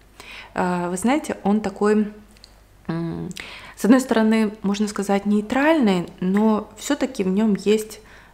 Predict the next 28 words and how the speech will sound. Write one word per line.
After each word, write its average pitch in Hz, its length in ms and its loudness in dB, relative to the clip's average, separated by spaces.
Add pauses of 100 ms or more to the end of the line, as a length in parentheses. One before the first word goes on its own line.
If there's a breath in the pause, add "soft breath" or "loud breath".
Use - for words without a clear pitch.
(100)
вот 196 180 -4
эта 208 180 0
холодинка, 202 720 0
и - 40 0
даже 196 300 -2
с - 320 -12
тёплыми 175 540 0
помадами 202 720 0 (380 loud breath)
это 220 220 2
смотрится 190 800 -2 (180)
современно, 190 960 0 (440 loud breath)
это 220 160 2
красиво, 196 720 -2 (140)
и 190 60 -4
это 190 220 -6
также 220 340 -2
хорошо, 202 520 -2 (160)
да 160 140 -12
что - 260 -10
ж - 80 -14
такое, - 360 -4
не 180 80 -6
могу 185 200 -8 (440 loud breath)
открыть, 180 380 -6
он 180 120 -4
плотно 175 380 0
закрывается, 226 760 -2 (480 loud breath)
э, 175 300 -2